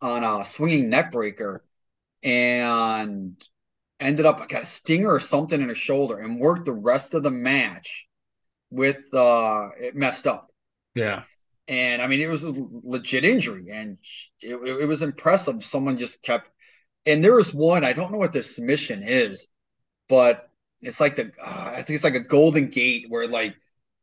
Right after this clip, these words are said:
Speaker 1: y-, you're holding the person's arms behind their back and you're kinda swinging them and stuff. And
Speaker 2: Ooh,
Speaker 1: like,
Speaker 2: yeah.
Speaker 1: there was some, I'm like, and, you know, I was,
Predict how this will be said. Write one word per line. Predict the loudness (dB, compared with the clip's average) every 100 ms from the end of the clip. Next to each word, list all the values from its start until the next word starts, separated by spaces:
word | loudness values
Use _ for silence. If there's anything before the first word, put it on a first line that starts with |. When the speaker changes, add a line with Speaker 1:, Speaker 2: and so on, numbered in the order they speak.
| -4
Speaker 1:
y-, | -4
you're | -2 0
holding | 4 4 2
the | 2
person's | 0 0 -4
arms | -2 -2 -2 -6
behind | -6 0 0 2
their | -2
back | 0 4 4 4 2
and | -4
you're | -8
kinda | -4 -4
swinging | -6 -2 2 2 2
them | 0
and | -4
stuff. | -6 -2 2 2 2 -2
And | -8 -10 -16 _ _ _ _
Speaker 2:
Ooh, | -8 -8 -8 -6
Speaker 1:
like, | -6 -4
Speaker 2:
yeah. | -4
Speaker 1:
there | 2 4
was | 2
some, | 0 0
I'm | 2
like, | 2 0 -2 -6
and, | -4 -2 -4 -10 _ _ _ _ _ _ -20 -20 _
you | -10 -2
know, |
I | 0 0
was, | -2